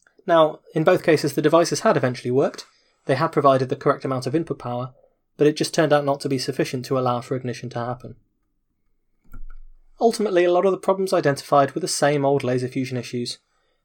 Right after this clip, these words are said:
The lasers were interacting with the plasma produced when they collided with the target, which could lead to non-uniform irradiation of the target.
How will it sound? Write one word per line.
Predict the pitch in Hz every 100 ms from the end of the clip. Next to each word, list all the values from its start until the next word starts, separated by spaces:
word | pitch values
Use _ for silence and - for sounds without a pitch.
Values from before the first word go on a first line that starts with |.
| -
The | 135
lasers | 143 135 131
were | 151
interacting | 135 156 156 151
with | 156
the | 160
plasma | 180 165 -
produced | - 131 131 127
when | 131
they | 127
collided | 135 127 131
with | 135
the | -
target, | 147 131 127 -
which | 143 -
could | 135
lead | 131 131
to | -
non-uniform | 127 131 127 127 127 131
irradiation | 120 123 123 143 143 127
of | -
the |
target. | - 117 113 120